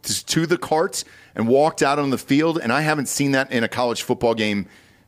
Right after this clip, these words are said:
maybe ever. And I was like, "Holy shit, dude, what's the story with this guy?" I don't, I don't really know his background, but I had never seen it in a game before. And, uh, and it was a big fucking deal. Um, man, I don't, I just don't see how U S C can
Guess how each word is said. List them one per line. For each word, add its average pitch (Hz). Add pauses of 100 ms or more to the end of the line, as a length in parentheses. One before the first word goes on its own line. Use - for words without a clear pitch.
maybe 131
ever. 120
And 123
I -
was 113
like, 110
"Holy 113
shit, -
dude, 98
what's 131
the 113
story 127
with 90
this -
guy?" 80 (240)
I -
don't, 143
I -
don't 120
really 117
know 107
his 127
background, 139
but 104
I 113
had 117
never 120
seen 117
it 120
in 95
a 90
game 98
before. 139 (460)
And, 98
uh, 107
and 117
it 123
was 127
a 120
big 131
fucking 123
deal. 98 (440)
Um, 101 (1080)
man, 131
I 135
don't, 160
I 139
just 147
don't 147
see 151
how 135
U 123
S 113
C 123
can 110